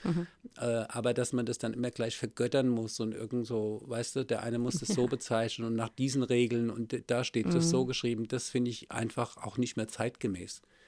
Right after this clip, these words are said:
Speaker 2: Wir
Speaker 1: Ja.
Speaker 2: haben Spiritualität, die Liebe, unsere Gefühle, das ist, äh,
Speaker 1: Mhm.
Speaker 2: ist nicht mit Wissenschaft und Zahlen zu erklären, sondern das ist spirituell.
Speaker 1: Mhm.
Speaker 2: Und wenn man vielleicht da mehr dran glaubt, dann ist die Welt auch ein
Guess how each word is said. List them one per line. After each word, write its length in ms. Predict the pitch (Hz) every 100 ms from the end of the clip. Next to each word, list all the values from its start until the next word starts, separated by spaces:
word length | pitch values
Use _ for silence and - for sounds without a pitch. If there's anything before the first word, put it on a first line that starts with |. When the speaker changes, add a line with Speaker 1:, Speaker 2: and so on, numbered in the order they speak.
| _ -
Speaker 2:
Wir 200 | 202 117
Speaker 1:
Ja. 60 | 131
Speaker 2:
haben 120 | 190
Spiritualität, 1160 | - 160 156 147 - 135 131 - 127 123 -
die 80 | 131
Liebe, 380 | 117 143 147 143
unsere 240 | 113 113 123
Gefühle, 580 | 131 139 147 135 127 113
das 240 | 123 -
ist, 220 | 117 -
äh, 280 | - 127 117
Speaker 1:
Mhm. 260 | 170 - 127
Speaker 2:
ist 280 | - 131 -
nicht 260 | 123 - 123
mit 360 | 120 120 123
Wissenschaft 540 | 135 135 131 123 117 -
und 120 | 104
Zahlen 300 | 120 120 143
zu 120 | 127
erklären, 420 | 113 117 117 120 123
sondern 180 | 110
das 180 | 107 120
ist 120 | 135
spirituell. 760 | - - 113 107 - 104 107 123 - - - _ -
Speaker 1:
Mhm. 280 | 185 175
Speaker 2:
Und 240 | 196 117 117
wenn 100 | 120
man 340 | 113 113 110 - - - -
vielleicht 460 | 120 127 117 117 -
da 140 | 120
mehr 220 | 135 123
dran 240 | 120 110 110
glaubt, 440 | 107 98 123 - -
dann 280 | 110 107 107
ist 320 | 117 117 -
die 140 | 117
Welt 180 | 113 117
auch 120 | -
ein 240 | 117 104